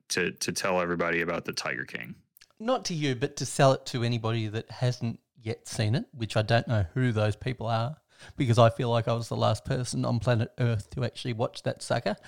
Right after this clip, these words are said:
Speaker 1: <laughs>
Speaker 2: I would say it's, for the reality show generation, it is a modern interpretation of Deliverance.
Speaker 1: Okay.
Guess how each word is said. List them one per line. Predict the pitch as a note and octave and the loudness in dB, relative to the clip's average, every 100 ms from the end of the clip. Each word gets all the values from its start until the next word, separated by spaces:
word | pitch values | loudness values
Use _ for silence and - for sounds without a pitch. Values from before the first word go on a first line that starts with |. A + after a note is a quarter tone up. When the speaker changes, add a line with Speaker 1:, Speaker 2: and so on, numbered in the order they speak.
| - - | -20 -20
Speaker 1:
<laughs> | - _ - - | -20 _ -6 8
Speaker 2:
I | D#3+ | 8
would | A3 G#3+ | 10 4
say | - F#3+ C#3+ B2+ C3 - _ _ _ - - | 4 6 8 6 2 -4 _ _ _ -18 0
it's, | D3 C#3+ - - - - _ _ _ _ _ _ _ _ _ _ _ _ _ _ _ | 0 0 -2 -4 -6 -18 _ _ _ _ _ _ _ _ _ _ _ _ _ _ _
for | - - E3+ D#3 D#3 | -10 0 2 2 0
the | C#3 | -2
reality | C3 C#3+ C#3 F3 F3+ | -2 2 2 0 -4
show | E3+ - D#3+ | -6 -4 -4
generation, | C#3+ C#3+ B2 A#2+ B2 - A2+ A2+ _ _ - | -2 -2 -2 -2 -2 -4 -8 -8 _ _ -4
it | C3 | 0
is | B2+ A#2+ G#2+ - - _ _ - | 2 2 -2 -6 -8 _ _ -2
a | B2 | -2
modern | A2+ A#2 C3 C#3+ C#3+ | 0 4 4 4 -2
interpretation | D#3 A#2 - B2+ - A2+ B2 B2+ A#2 A#2+ A#2 D3 - _ _ - | -2 -4 -2 -2 -2 -4 0 0 0 0 0 -2 -6 _ _ 2
of | A#2 G#2+ A#2+ _ - | 2 2 -4 _ -6
Deliverance. | A2+ A2 G#2+ G2+ A#2+ - _ _ _ _ _ _ _ _ _ _ - - - | -2 0 0 -2 -4 -10 _ _ _ _ _ _ _ _ _ _ -20 -12 -2
Speaker 1:
Okay. | G3+ B2+ G#2 A#2+ | 0 2 2 2